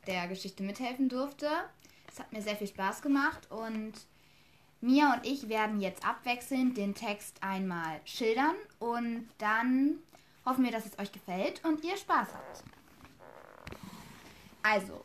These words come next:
wie gesagt, entwickelte Esti Mordgedanken gegen ihren Ex-Freund und überlegte sich, bei dessen Wagen die Bremsschläuche zu manipulieren.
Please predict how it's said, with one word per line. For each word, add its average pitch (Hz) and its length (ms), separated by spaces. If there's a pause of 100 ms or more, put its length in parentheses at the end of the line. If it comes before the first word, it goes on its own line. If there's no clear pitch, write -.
wie 311 160
gesagt, 302 460
entwickelte 247 520
Esti 240 320
Mordgedanken 247 680
gegen 208 240
ihren 233 240
Ex-Freund 180 520
und 185 100
überlegte 208 540
sich, 311 300
bei 202 120
dessen 208 300
Wagen 202 300
die 269 80
Bremsschläuche 214 640
zu - 100
manipulieren. 175 800